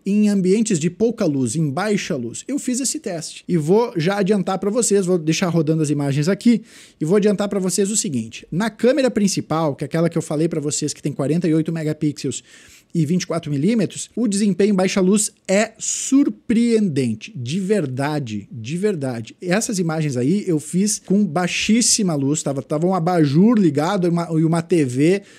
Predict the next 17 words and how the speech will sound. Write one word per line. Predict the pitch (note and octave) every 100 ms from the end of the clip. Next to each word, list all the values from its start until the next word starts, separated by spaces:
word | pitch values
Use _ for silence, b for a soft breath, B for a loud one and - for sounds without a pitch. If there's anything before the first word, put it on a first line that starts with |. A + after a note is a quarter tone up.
| B B2+
assim, | B2
então | F#3+ G#3
tava, | G#3+ G3+ F#3
a | F3
luz | E3 F#3+
tava | F3+ D3+
bem | G3+
baixa | G3 D#3+ - F3+
na |
minha | E3
sala, | - D3+ D#3+
era | D#3 D3+
de | C#3+
noite, | C3 C#3+ G3+ - A3
e | D#3
cara, | - A3+ F3+
fiquei | - F#3 G#3